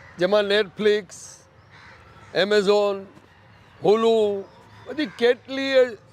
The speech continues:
ચેનલો આવી ગઈ, જી ફાઈવ. અને એ બધાને કારણે થિયેટરને શું અસર પડી,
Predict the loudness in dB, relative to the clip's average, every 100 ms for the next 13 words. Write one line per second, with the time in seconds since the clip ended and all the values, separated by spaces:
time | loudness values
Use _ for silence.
0 | _ -6 -4 0 2 2 2 0 0 -8
1 | -8 -2 0 2 2 0 -4 -12 -20 -20
2 | -20 -20 -20 -20 -20 -20 _ -20 -2 2
3 | 2 2 0 0 -2 -2 -2 -2 0 0
4 | 0 -4 -8 -20 -20 _ _ -20 _ _
5 | _ -20 _ _ -12 -2 4 4 4 2
6 | 0 -2 -6 -6 -2 0 2 4 4 4
7 | 2